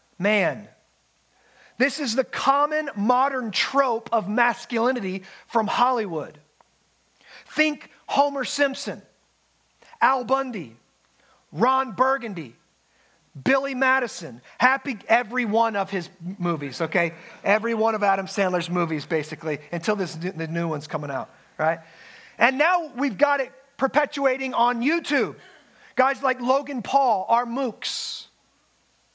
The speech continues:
Mooks are usually, no, they're always immature. They're usually crude boys who can shave, who can do everything in their power to avoid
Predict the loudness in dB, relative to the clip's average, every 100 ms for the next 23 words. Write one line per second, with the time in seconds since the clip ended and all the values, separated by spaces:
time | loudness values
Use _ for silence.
0 | _ _ _ _ _ _ -18 -2 2 2
1 | 0 -4 2 2 2 0 -2 0 0 2
2 | 2 2 0 0 2 2 4 2 -2 -6
3 | -6 -2 -2 0 -2 0 0 -2 -10 _
4 | _ _ _ _ -20 -12 -2 0 2 -2
5 | 0 0 -2 0 0 2 2 2 -2 -6
6 | -12 -8 0 2 2 2 -2 -6 -6 -4
7 | -2 -2 0 2 0 0 -6 -12 -20 _
8 | _ _ _ _ _ _ -20 -14 -2 -2
9 | 2 0 2 0 2 2 2 0 -8 -2
10 | 0 2 0 0 -2 -2 0 2 2 2
11 | 0 -4 -6 -18 -4 -2 2 0 0 0
12 | 4 4 2 -6